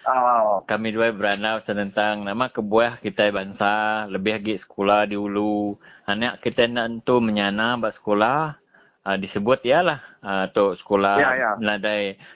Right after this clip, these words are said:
Speaker 2: nadai internet, ah, nadai, ah, air bersih, nadai, ah, elektrik, ah, jalai ke sekolah pin, ah, agi jalai clear banyak, jalai kebun, jalai,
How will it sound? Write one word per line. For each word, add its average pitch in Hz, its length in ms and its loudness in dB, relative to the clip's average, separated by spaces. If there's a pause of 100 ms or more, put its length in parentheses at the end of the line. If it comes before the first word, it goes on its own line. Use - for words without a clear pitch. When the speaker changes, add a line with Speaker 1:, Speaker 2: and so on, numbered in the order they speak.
(120)
Speaker 2:
nadai 101 560 0
internet, 101 640 -4 (160)
ah, 95 240 -2
nadai, 98 720 0
ah, 90 480 -4
air 98 160 0
bersih, 104 880 2
nadai, 101 640 0
ah, 80 240 -2
elektrik, 104 720 0 (480)
ah, 95 480 0
jalai 104 480 -2
ke 107 160 0
sekolah 107 560 2
pin, 110 480 0 (400)
ah, 101 240 -2
agi 110 240 -2
jalai 107 480 0
clear 110 640 0
banyak, 95 480 -4 (480)
jalai 101 320 0
kebun, 104 560 0
jalai, 104 480 0